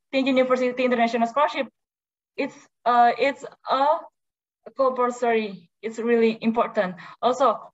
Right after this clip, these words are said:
who applicants are still under age eighteen or as September first, two thousand twenty-two,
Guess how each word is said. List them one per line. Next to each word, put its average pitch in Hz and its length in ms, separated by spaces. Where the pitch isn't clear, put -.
who 330 180
applicants 262 720
are 254 160
still 311 320
under 220 420
age - 460
eighteen 262 480
or - 180
as 285 140
September 247 500
first, 330 320
two 269 80
thousand 226 280
twenty-two, 233 1000